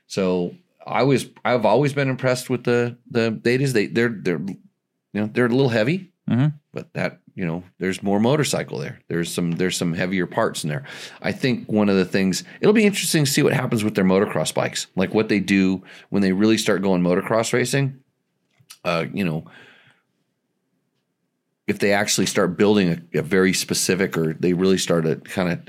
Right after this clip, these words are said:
Speaker 1: hone that thing down, make it, you know, make it smaller.
Speaker 2: 'Cause they're, they're in for twenty-four Supercross, aren't they?
Speaker 1: Yep, they're gonna, yeah.
Speaker 2: Do they have, uh, Benny Bloss? Do they have anyone else, or?
Speaker 1: I think they're gonna have two riders, is what I heard.
Speaker 2: Okay.
Speaker 1: Yeah, not,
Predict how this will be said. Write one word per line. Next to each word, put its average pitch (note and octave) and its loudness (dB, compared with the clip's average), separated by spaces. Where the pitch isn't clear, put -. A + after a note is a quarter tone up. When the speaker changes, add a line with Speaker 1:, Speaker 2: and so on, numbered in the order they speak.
Speaker 1:
hone F#2+ -2
that F2+ -4
thing F2 -2
down, E2+ 0
make E2 -2
it, - -6
you D2+ -8
know, E2+ 0
make E2 0
it D2+ -4
smaller. D#2+ 0
Speaker 2:
'Cause A#2 4
they're, C3 4
they're C#3 4
in D#3 6
for G#2+ 2
twenty-four G2+ 2
Supercross, F2+ 2
aren't F#2+ 2
they? C#3 2
Speaker 1:
Yep, D3+ -4
they're G2 -4
gonna, G2+ -2
yeah. G#2+ -4
Speaker 2:
Do G#2+ 2
they A2 4
have, G#2+ 2
uh, G2+ 4
Benny A2 4
Bloss? G#2 2
Do A2+ -2
they A2+ 2
have B2 2
anyone D3+ 2
else, E3+ 2
or? G#2 2
Speaker 1:
I B2 0
think E3 -2
they're C#3+ -8
gonna C3+ -2
have B2+ -2
two C3+ -4
riders, A#2 0
is G2 -8
what F#2 -2
I F#2 0
heard. G#2+ -2
Speaker 2:
Okay. A2 2
Speaker 1:
Yeah, F#2 -8
not, G#2 -6